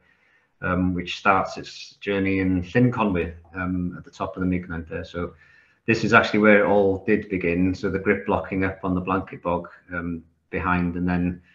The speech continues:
working down, then we thought actually we can do, we can scale this up to, to more than just the, uh,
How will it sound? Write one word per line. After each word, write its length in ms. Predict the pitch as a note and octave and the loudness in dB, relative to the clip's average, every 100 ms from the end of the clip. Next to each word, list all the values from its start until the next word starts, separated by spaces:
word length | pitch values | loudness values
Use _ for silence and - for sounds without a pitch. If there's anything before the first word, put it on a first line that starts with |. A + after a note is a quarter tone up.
| _ - | _ -8
working 340 | G#2 G#2 G#2+ F#2+ | 0 0 0 2
down, 280 | G2+ G#2 F#2+ | 4 4 4
then 200 | F2 F2 | 0 -2
we 80 | |
thought 260 | F2 F#2+ F#2 | -2 -2 -2
actually 360 | E2+ - F2 F2+ | -6 -8 -4 -2
we 200 | F2+ F2+ | -2 -2
can 140 | F#2 | -4
do, 360 | F#2 F2+ F2 F2 | -2 0 0 -2
we 100 | F2+ | -8
can 140 | - | -10
scale 440 | F2 - G#2+ G2 F#2 | -12 -4 0 0 0
this 180 | F#2 - | -4 -2
up 260 | F2+ - - | -4 -6 -12
to, 260 | - F2+ F2+ | -8 -6 -6
to 160 | - | -6
more 280 | F#2+ F#2+ F#2 | -4 -2 -2
than 100 | F2+ | -2
just 440 | F2+ F2+ - - _ _ _ _ _ _ _ | -2 -4 -6 -14 _ _ _ _ _ _ _
the, 400 | - F#2 F2+ F2+ | -8 -4 -2 0
uh, 140 | F2+ | 0